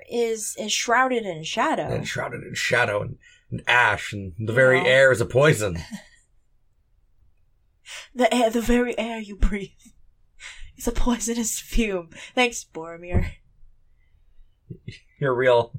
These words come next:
Speaker 2: real pal.
Speaker 1: I mean, he's not even here, and we've quoted him twice in this minute,
Speaker 2: Uh,
Speaker 1: so. <laughs>
Speaker 2: Boromir is just so eminently quotable.
Speaker 1: <laughs>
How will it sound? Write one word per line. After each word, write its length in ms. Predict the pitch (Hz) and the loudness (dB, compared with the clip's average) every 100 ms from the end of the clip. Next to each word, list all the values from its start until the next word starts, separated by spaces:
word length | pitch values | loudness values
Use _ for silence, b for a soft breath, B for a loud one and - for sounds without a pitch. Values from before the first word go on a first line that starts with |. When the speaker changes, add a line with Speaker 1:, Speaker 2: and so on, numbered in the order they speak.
| - | 2
Speaker 2:
real 140 | 147 | 2
pal. 460 | - 117 104 95 - - - _ _ _ _ _ b b - | 2 -2 -2 -4 -12 -18 -20 _ _ _ _ _ b b -2
Speaker 1:
I 60 | |
mean, 140 | 254 262 | 2 2
he's 180 | 302 294 | 2 2
not 140 | 277 | 0
even 160 | 277 247 | 0 -2
here, 200 | 240 247 | -2 -2
and 80 | 190 | -4
we've 140 | 156 | -4
quoted 260 | 185 170 175 | -4 -4 -6
him 140 | 165 | -12
twice 360 | - 156 151 - | -8 -6 -6 -6
in 100 | 151 | -4
this 200 | 147 - | -6 -8
minute, 280 | 147 156 202 | -12 -4 0
Speaker 2:
Uh, 40 | |
Speaker 1:
so. 260 | 254 302 330 | 2 6 6
<laughs> 760 | - - 440 453 - 554 480 - | 4 0 2 6 4 4 0 4
Speaker 2:
Boromir 420 | 131 131 151 165 | 6 6 6 4
is 100 | 156 | 6
just 200 | 151 - | 2 4
so 160 | 160 147 | 4 4
eminently 480 | 147 165 170 156 165 | 2 4 4 4 2
quotable. 580 | - 98 92 87 - | 4 2 2 2 0
Speaker 1:
<laughs> 40 | - | 0